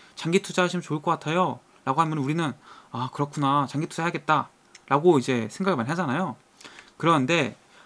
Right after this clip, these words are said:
금융 지식이 만약에 있다면, 만약에 여러분들이 금융 지식 갖고 있는 사람이라면은 이렇게 물-, 물을 거라는 거죠. "장기간이 대체 어떤 의미냐?" 장기 투자라고 했을 때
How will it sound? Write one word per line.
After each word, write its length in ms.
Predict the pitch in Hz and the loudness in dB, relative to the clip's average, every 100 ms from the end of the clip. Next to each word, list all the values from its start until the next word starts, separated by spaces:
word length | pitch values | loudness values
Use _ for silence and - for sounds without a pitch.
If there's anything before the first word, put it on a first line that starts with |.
| - | -20
금융 380 | - 175 214 220 | 2 8 10 10
지식이 320 | 202 185 - | 6 2 -2
만약에 540 | 147 120 131 127 123 117 | -2 0 0 0 -2 -4
있다면, 420 | 127 - 143 110 - _ _ _ _ | -4 0 0 -2 -10 _ _ _ _
만약에 300 | 120 147 156 | 0 2 2
여러분들이 640 | 123 147 143 131 185 147 120 _ - - | 2 2 0 0 -2 -2 -6 _ -20 -4
금융 200 | 151 170 | 0 0
지식 200 | 151 143 | -4 -8
갖고 220 | - 160 | -8 -4
있는 160 | 156 143 | -2 -2
사람이라면은 720 | 151 160 127 117 147 185 117 - _ _ - - | -2 -2 -2 -2 -2 -2 -4 -10 _ _ -12 -2
이렇게 440 | 190 - 175 135 | -2 2 0 0
물-, 200 | 113 120 - | -2 -4 -4
물을 260 | 127 147 | -2 -2
거라는 260 | 147 117 107 | -2 -4 -4
거죠. 340 | 107 151 127 - _ _ - - - _ _ | -6 -6 -6 -10 _ _ -20 -20 -20 _ _
"장기간이 560 | - 165 170 185 175 | -2 2 2 2 2
대체 200 | 151 127 | -2 -2
어떤 300 | 147 - 185 | -4 0 0
의미냐?" 320 | 160 110 110 110 - _ _ _ _ _ _ _ _ _ _ _ _ _ 151 | 0 -2 -6 -12 -18 _ _ _ _ _ _ _ _ _ _ _ _ _ -4
장기 260 | 180 196 | 2 2
투자라고 480 | 214 202 196 196 190 | 2 4 6 6 4
했을 200 | 190 202 | 0 0
때 340 | 196 208 127 | 0 0 -2